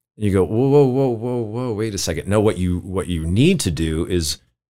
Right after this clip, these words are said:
if you're going to learn how to play basketball well, you had better be able to dribble it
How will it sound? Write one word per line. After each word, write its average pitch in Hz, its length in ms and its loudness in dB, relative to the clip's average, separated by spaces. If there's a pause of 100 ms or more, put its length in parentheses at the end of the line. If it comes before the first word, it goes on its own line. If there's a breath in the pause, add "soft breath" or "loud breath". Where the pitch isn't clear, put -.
(420)
if 92 180 -4
you're 98 80 4
going 139 320 4
to 113 120 0
learn 95 720 2
how 90 180 -4
to - 120 -8
play 80 380 -4
basketball 71 800 -6
well, 64 680 -6 (380)
you 95 120 -2
had 76 300 -2
better 90 680 0 (300)
be 78 140 -2
able 73 200 -6
to - 160 -8
dribble 78 680 -4
it - 380 -10